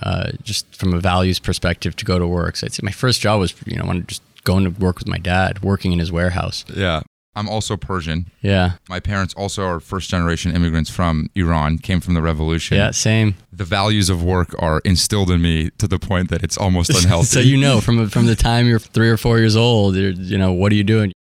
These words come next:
Speaker 1: I remember being a kid and wanting to put on a suit and go to work with my dad.
Speaker 2: Yeah.
Speaker 1: And that was, that's what you did. It was just every summer. There was nothing, you weren't staying at home. You were going to work, whether it was working for the family or going and doing something else. I had a summer job every year since as long as I could remember.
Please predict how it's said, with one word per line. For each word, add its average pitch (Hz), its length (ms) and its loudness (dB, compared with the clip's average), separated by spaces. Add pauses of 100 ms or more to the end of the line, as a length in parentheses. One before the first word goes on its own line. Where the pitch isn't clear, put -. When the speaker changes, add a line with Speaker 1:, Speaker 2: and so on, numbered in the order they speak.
Speaker 1:
I 95 60 0
remember 107 340 4
being 104 300 2
a 98 40 2
kid 117 240 0
and 95 140 2
wanting 95 180 2
to - 80 -12
put 104 140 2
on 98 120 2
a 95 40 2
suit 101 340 2
and 98 100 0
go 92 120 2
to 95 60 2
work 95 200 0
with 95 80 -4
my 90 140 0
dad. 95 400 0
Speaker 2:
Yeah. 101 260 0 (220)
Speaker 1:
And 95 80 0
that 98 80 2
was, 101 220 0 (280)
that's 98 320 -2
what 113 80 0
you 110 80 2
did. 117 320 2
It 90 100 2
was 95 140 2
just 95 180 0
every 98 260 0
summer. 104 520 2 (300)
There 98 60 0
was 98 120 2
nothing, 104 180 0
you 104 100 0
weren't 107 160 0
staying 95 200 2
at 90 100 0
home. 92 220 2
You 90 120 0
were 90 40 0
going 90 180 2
to 90 60 2
work, 90 320 2
whether 90 220 2
it 87 40 -2
was 90 140 -2
working 90 400 -2 (460)
for - 100 -2
the 92 80 4
family 104 480 2
or 107 80 4
going 95 300 2
and 92 100 2
doing 92 160 2
something 92 380 0
else. 101 520 0
I 98 60 -4
had 101 140 0
a 95 40 -2
summer 92 280 0
job 87 260 0
every 87 300 -2
year 82 180 0
since - 320 -4
as 87 80 -6
long 87 180 -6
as 95 140 -6
I - 60 -6
could - 100 -12
remember. - 460 -6